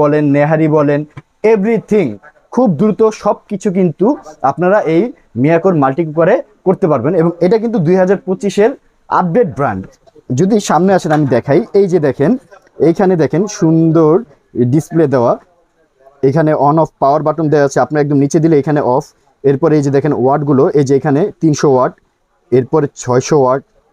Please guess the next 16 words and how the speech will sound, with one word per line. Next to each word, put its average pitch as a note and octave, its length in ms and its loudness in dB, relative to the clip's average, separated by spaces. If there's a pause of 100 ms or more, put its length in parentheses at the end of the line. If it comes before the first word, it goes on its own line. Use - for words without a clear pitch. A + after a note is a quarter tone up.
(220)
এখানে D3 280 0
নয়শো C3 320 0
ওয়াট, C3 200 0 (760)
তারপর A#2+ 220 0 (140)
বারোশো D3 400 0
ওয়াট, C3+ 160 0 (380)
পনেরোশো D3+ 380 0
ওয়াট, C3 140 0 (720)
আঠারোশো D#3+ 440 -2
ওয়াট G#2+ 160 -2 (100)
পর্যন্ত B2+ 360 -2
কিন্তু D#3 180 -2
এটা C3 160 0
দেওয়া B2 160 2
আছে। D#3 100 -6 (100)
সুন্দর F3+ 280 2